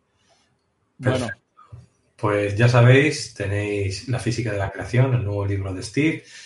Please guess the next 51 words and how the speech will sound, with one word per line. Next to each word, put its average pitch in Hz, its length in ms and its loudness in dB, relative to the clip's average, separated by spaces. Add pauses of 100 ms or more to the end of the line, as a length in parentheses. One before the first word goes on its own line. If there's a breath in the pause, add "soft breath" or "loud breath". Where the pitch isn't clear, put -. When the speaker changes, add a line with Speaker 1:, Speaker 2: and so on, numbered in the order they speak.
(160 loud breath)
Speaker 2:
Tenéis 104 320 0
este 104 220 2
sábado 104 340 0
la 98 80 -2
formación, 101 580 -6
bueno, 101 180 -6
el 101 60 -6
curso, 113 360 -2
taller, 104 480 0 (400 loud breath)
que 110 100 -2
luego 107 220 -2
se 107 100 -4
extiende 107 340 -4
a 101 40 -2
lo 101 120 0
largo 104 300 -2
del 104 140 0
año. 160 420 0
Podéis 101 240 -6
apuntaros 101 480 -6
a 107 100 -4
todas 98 280 -4
estas - 180 -10
cosas, 156 380 0
comprar 107 420 -6
el 104 140 -4
libro, 139 320 4 (480 loud breath)
pero 123 200 4
también 110 220 4
me 120 80 8
interesa 120 380 6
que 110 60 0
este 107 260 -2
vídeo 107 320 2
lo 101 100 -2
podáis 101 260 -2
difundir 104 440 -4
en 104 160 -10
los 98 100 -8
grupos 104 320 -10
de 104 60 -16
WhatsApp, 101 420 -6
de 98 80 -14
Telegram, 117 580 -2 (440 loud breath)
también 107 420 -4
en 101 80 -4
las 101 140 -2
redes 101 240 -4
sociales, 120 500 2
para 101 220 -4
que 98 280 -12